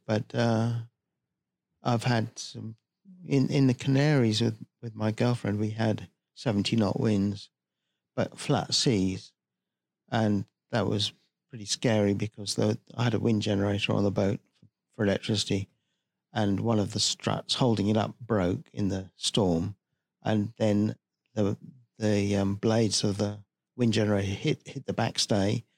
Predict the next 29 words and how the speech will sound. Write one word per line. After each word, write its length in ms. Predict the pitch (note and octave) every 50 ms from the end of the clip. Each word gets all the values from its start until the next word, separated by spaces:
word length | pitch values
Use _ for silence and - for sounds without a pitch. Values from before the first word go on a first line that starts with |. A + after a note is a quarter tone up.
| _ _ _ _ _ -
and 220 | - A#2 A#2 G2+ -
broke. 500 | B2 A#2+ A#2 G2+ F2+ E2 D#2 - - _ _ _ _ _ _
And 160 | A#2+ A#2+ A#2+
then 100 | A#2+ A2+
we 80 | A#2 A#2
had 140 | A#2 A2+ A2+
a 80 | G#2+
wind 200 | G2+ A#2 A#2 G#2+
generator 480 | G#2+ A2+ G#2+ A2 A#2 G#2+ G2 - - A2+
with 260 | G#2 G#2 G2 G2+ - - _ _ _ _ _ _ _ _ _
four, 640 | _ - - - D#3+ D3+ C#3 C3+ B2 B2 C3+ - -
four 300 | - - D3+ C#3+ C3+ A#2
adjacent 520 | A2+ A2 - C3 B2 B2 - - B2 A#2+
blades 440 | A#2 - A2+ A2 G#2 G2+ G#2+ - -
and 140 | A2+ G#2+ G#2
two 180 | - - A#2+ G#2+
missing, 580 | G#2+ A2+ A#2+ A2+ - A2 G2+ F#2 - A#2+ - _ _ _ _ _ _ _ _
still 540 | - - - - - - D3 D3 C3 B2 A2
going 340 | A2 C3 A#2+ A2+ A2 A2 A2
round 280 | A2+ A2 G#2+ G2+ G2
and 160 | G#2+ G#2+ G#2+ A2
round, 500 | A2 G#2 G#2 G2+ F#2 G2 A2 A#2+ - - _ _ _ _ _ -
trying 200 | - B2 A2 G#2+
to 100 | - -
shake 260 | - - A2+ A2 G2+
the 80 | - G#2
whole 140 | G#2+ G#2+ G2+
boat 260 | G#2 G#2+ G#2 G#2 -
apart. 460 | - - F#2 F#2+ F2+ - - D#3+ -